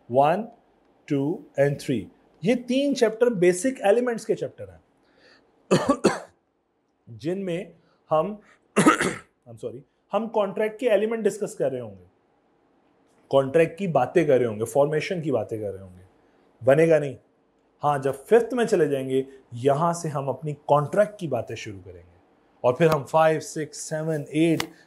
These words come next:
नाइन तक कॉन्ट्रैक्ट की बातें करेंगे, फिर हम नाइन तक कॉन्ट्रैक्ट की बातें करेंगे। बात समझ आई?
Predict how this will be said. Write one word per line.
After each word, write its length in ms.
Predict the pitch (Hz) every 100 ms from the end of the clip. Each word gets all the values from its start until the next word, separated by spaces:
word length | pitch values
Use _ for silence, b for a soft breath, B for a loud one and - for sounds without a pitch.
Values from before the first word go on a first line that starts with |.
| B
नाइन 480 | 143 165 190 220 220
तक 240 | 214 175
कॉन्ट्रैक्ट 480 | 180 160 147 143 -
की 100 | 151
बातें 320 | 127 110 120
करेंगे, 380 | 110 98 95 87 _ _ _ _ _ _ _ _ _ _ _ _ _ _ _ _ - _
फिर 140 | - 135
हम 340 | 147 135 139 - 143
नाइन 300 | 160 226 226
तक 220 | 220 -
कॉन्ट्रैक्ट 460 | 185 175 214 226 -
की 60 |
बातें 280 | 151 104 113
करेंगे। 220 | 95 95 - _ _ _ _ _ _ _ -
बात 140 | 98
समझ 200 | 135 135
आई? 180 | 143 226